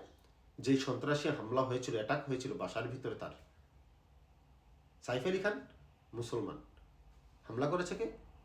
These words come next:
হিন্দুরা। এটা আপনারা কিভাবে দেখছেন? এটা একটা সন্ত্রাসী হামলা,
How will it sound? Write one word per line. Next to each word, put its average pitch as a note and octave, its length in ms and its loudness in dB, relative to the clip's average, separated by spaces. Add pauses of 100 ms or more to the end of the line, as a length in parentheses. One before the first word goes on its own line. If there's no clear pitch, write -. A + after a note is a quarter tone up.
(120)
হিন্দুরা। A#2+ 260 -2 (960)
এটা C#3+ 600 10 (540)
আপনারা E3+ 240 4
কিভাবে F#3 300 6
দেখছেন? B3 420 4 (460)
এটা - 140 -2
একটা A3 140 0
সন্ত্রাসী D3+ 600 4
হামলা, G2+ 280 -2